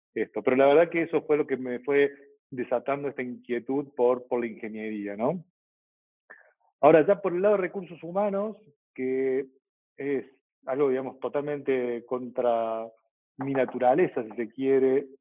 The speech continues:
en, en estos momentos de, de, había empezado una carrera en,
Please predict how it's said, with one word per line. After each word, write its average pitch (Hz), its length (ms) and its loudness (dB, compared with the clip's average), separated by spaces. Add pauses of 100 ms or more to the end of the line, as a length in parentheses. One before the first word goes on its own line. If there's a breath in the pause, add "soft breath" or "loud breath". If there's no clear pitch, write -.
(100)
en, 113 240 -12
en 123 160 -10
estos 123 260 0
momentos 131 600 0
de, 120 180 -4
de, 113 240 -8 (460)
había 123 180 4
empezado 135 380 4
una 127 180 0
carrera 135 720 2
en, 113 320 -10